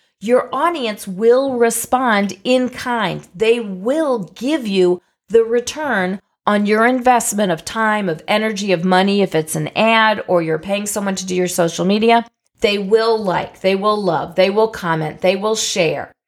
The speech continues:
They will provide engagement, and they will come back for more. That does not mean that every single post gets likes, gets loves, gets comments, gets shares.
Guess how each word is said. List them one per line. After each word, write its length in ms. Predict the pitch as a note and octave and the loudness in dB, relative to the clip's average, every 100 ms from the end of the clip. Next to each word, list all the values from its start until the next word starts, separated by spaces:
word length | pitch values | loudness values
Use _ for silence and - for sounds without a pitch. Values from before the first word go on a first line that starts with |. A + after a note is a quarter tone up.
| _ _ _ | _ _ _
They 180 | - A3+ | 0 2
will 360 | G#3 G3 G#3+ A#3+ | 2 2 4 2
provide 800 | A#3 A#3+ G3+ F#3+ F#3 G3 G3 - | 2 -2 0 2 4 2 2 -2
engagement, 1000 | G#3 F#3+ F#3+ F#3 F#3 F3+ D#3 C#3 - - _ _ _ _ _ _ _ _ | -2 0 0 2 2 -2 -10 -12 -16 -20 _ _ _ _ _ _ _ _
and 540 | B3+ D#4 F4+ C4 A3 G#3 _ - | 0 2 2 0 -2 -6 _ -2
they 180 | A#3+ | 0
will 200 | A#3 G#3 | 0 -2
come 200 | G#3 G#3 | -4 -4
back 220 | G#3 F#3 F#3 | 0 0 -2
for 120 | F#3 | -4
more. 300 | E3+ D3+ - _ _ _ _ _ _ _ _ _ _ | -4 -6 -12 _ _ _ _ _ _ _ _ _ _
That 220 | G#3+ G3+ | 0 2
does 260 | G#3+ G3+ G3 | 4 2 2
not 180 | C4+ D4 | -2 0
mean 280 | F#4 F#4+ A3+ | -2 0 2
that 240 | G3+ - | 0 2
every 420 | G#3+ G#3 G3 A#3 | 0 0 -2 -2
single 460 | A#3 - A3+ G#3+ G3+ | -2 -2 -2 0 -2
post 460 | G3 C4 G#3+ - - | 0 2 2 0 0
gets 260 | E3 - | -2 -2
likes, 460 | E3+ G3 F3 C3+ - | -2 0 0 -2 -6
gets 280 | D#3+ A#2+ - | -6 -6 -2
loves, 400 | F#3+ F#3+ E3 D#3+ | 2 4 2 -2
gets 280 | E3 - | -6 -6
comments, 560 | - G#3+ G3+ F3+ D#3+ - | -6 -2 0 0 -4 -6
gets 280 | - - - | -4 -2 -2
shares. 800 | - B3 A3+ G3+ E3+ D#3+ D#3 | -2 2 2 2 0 -2 -6